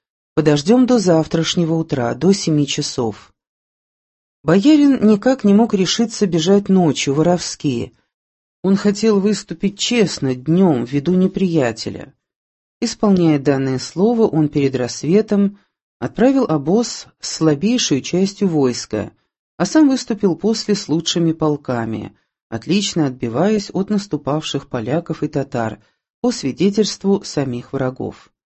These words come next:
Но это отступление не могло совершиться без больших потерь.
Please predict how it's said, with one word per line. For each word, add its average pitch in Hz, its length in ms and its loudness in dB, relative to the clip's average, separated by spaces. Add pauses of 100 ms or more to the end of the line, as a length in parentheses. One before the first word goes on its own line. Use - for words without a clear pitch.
(600)
Но 175 180 2
это 202 300 0
отступление 202 760 -2
не 190 100 2
могло 151 360 0
совершиться 180 720 -2
без 156 220 -2
больших 139 480 -4
потерь. 139 560 -6